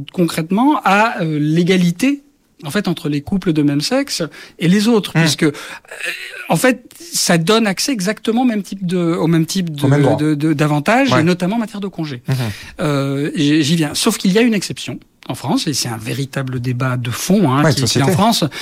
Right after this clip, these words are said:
Speaker 1: c'est que depuis deux mille vingt et un, euh, la loi d'août deux mille vingt et un dit clairement qu'en cas de, de, de G P A,
Speaker 2: Hein ?
Speaker 1: euh, le père d'intention ou le parent d'intention,
Speaker 2: Mhm.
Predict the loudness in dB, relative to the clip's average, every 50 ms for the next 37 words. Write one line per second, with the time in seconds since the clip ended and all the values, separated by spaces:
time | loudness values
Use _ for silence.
0 | -10 -10 -12 -8 -6 -2 0 0 2 2 4 4 4 4 4 4 4 4 4 4
1 | 4 2 2 0 -4 -4 -2 -2 0 2 4 4 4 4 4 4 2 0 0 0
2 | 0 0 0 -2 0 2 2 2 2 0 -4 -6 -4 0 2 2 2 2 -2 -6
3 | -18 -16 -8 -6 -2 2 2 2 2 2 0 0 0 2 4 4 2 2 0 -4
4 | -4 0 2 2 2 2 0 -2 -2 -2 -2 -2 -4 -4 -4 -4 -4 -4 -4 -2
5 | -2 -2 -2 -2 -2 -2 -2 -2 -4 -4 -4 -4 -4 -2 -2 -2 0 0 2 2
6 | 2 2 2 2 2 2 0 0 2 2 2 2 0 -4 -6 -2 0 0 2 0
7 | 0 -2 -4 -6 -10 _ _ _ _ _ 0 2 4 6 6 4 4 2 0 0
8 | 2 2 0 0 0 0 -2 -4 -4 -4 -4 -4 -4 -4 -4 -6 -8 _ _ _
9 | _ _ _ _ -12 -8 -8 -6 -2 0 0 2 4 4 4 4 2 2 0 -2
10 | -4 -4 -4 -4 -4 -2 0 2